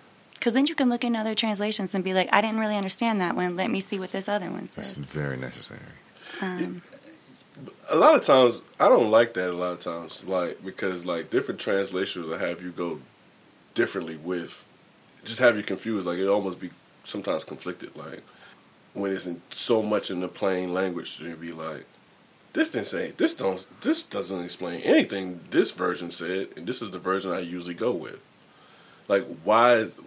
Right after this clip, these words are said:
Speaker 3: like, how does that, why does that exist as far as different translations? If, if, if it's to be said and to be understood one way, then why is it different translations?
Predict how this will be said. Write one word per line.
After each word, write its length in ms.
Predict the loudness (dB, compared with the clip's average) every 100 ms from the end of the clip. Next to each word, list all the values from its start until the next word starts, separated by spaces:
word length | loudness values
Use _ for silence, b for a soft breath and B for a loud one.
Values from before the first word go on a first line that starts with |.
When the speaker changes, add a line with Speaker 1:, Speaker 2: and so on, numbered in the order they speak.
| -14
Speaker 3:
like, 360 | 0 2 2 -4 B B B B B B B B -20 -20 -4
how 240 | 8 10
does 140 | 10 8
that, 160 | 8 8 4
why 240 | 8 10
does 220 | 8 4 0
that 120 | -2
exist 600 | -2 -4 -4 -4 -8 -12 -6
as 180 | -4 0
far 340 | 4 6 6
as 380 | 2 -2 -6 -10 -14 -20 -20 -20 -18 -16 2
different 320 | 2 4 0
translations? 800 | 4 4 4 0 0 -4 -6 -8 -14 -20 -20 -6
If, 160 | -6 -4
if, 360 | -6 -4 -6 -4
if 120 | -4
it's 120 | -2 -4
to 80 | -8 -4
be 200 | 6 6 8
said 360 | 10 10 10
and 120 | 4 0
to 80 |
be 180 | 2 6
understood 640 | 6 6 2 2 2 2 -6 -16 -20 -20 -20 -18
one 360 | 0 6 6 6
way, 360 | 4 4 -2 -10 B B B -4
then 180 | -2 4
why 220 | 6 6
is 80 | 2
it 80 |
different 240 | -4 -4 -4
translations? 800 | -2 -2 -4 -6 -8 -10 -14